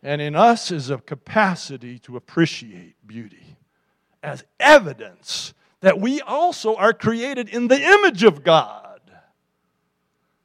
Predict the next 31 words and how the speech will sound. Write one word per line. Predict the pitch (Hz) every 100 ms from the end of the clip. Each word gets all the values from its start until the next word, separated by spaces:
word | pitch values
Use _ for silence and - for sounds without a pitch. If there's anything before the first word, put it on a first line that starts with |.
| _ _
You | 131
ever | 185
see | 196 208
your, | 190 151 127 131
I | 139
hate | 151 117
to |
ask | 113 113
this | 113 -
question | - 139 123 107
'cause | 101
some | - 131
of | 101
you | 98
will | 92 104
answer | 101 - 92
yes. | 98 92 - _ _ _ _
You | 147
ever | 202
see | 190 202
your | 202 160 139
cat | - 208 202 202 190
looking | 190 190
out | 185 175
the | 165
window | 175 190 185 175
at | 143
a |
sunset | 131 190 190 175 180 147
going, | 131 113
"Ooh, | 104 170 196